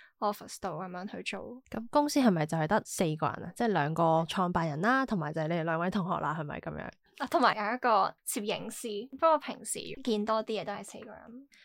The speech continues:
Speaker 2: 頭先一開始你哋都有提過話啊，做咗一啲專題，咁我都見到就係喺啱啱過去嘅暑假，其實 Wave 都製作咗一個同全民造星呢個節目有關嘅專題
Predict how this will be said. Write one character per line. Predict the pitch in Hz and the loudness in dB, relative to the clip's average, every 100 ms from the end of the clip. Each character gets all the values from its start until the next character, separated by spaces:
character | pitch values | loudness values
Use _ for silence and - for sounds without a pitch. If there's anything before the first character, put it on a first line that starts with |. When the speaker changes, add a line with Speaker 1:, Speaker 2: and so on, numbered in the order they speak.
| _ | _
Speaker 2:
頭 | 196 | -4
先 | 180 294 | -2 0
一 | |
開 | 311 311 - | 8 8 8
始 | 233 | 4
你 | 220 | 4
哋 | 180 | 2
都 | 175 | 6
有 | 226 | 6
提 | - 170 143 | 6 0 2
過 | 175 | 2
話 | 170 156 | 4 2
啊， | 180 | 0
做 | - 160 | 0 -2
咗 | 156 165 | 0 -2
一 | 214 | -2
啲 | |
專 | - 208 202 | -2 0 0
題， | 190 170 - | 0 -4 -2
咁 | 277 339 | 2 4
我 | - | 4
都 | 302 302 | 4 6
見 | 226 208 | 6 8
到 | 180 202 | 8 6
就 | 214 | 4
係 | 175 165 | 4 2
喺 | 156 165 180 | 0 0 2
啱 | 220 | 4
啱 | 226 208 214 | 4 2 2
過 | 180 | 2
去 | 165 | 2
嘅 | |
暑 | 160 - | 0 -2
假， | 170 175 156 156 | 2 4 4 0
其 | 165 | -2
實 | - | 0
Wave | 202 220 | 2 4
都 | 240 | 4
製 | 233 190 170 | 4 4 4
作 | 170 | 2
咗 | 180 165 | 2 2
一 | |
個 | 190 190 170 - - - | 6 4 4 0 -14 0
同 | 180 160 | 2 2
全 | - 175 | 2 4
民 | 160 156 | 6 4
造 | 156 170 170 | 4 2 4
星 | 254 247 | 4 6
呢 | 202 | 6
個 | 196 | 6
節 | 180 | 4
目 | 175 156 | 0 0
有 | |
關 | 165 214 202 | 0 2 4
嘅 | 202 | 2
專 | - 202 | 2 4
題 | 214 | 4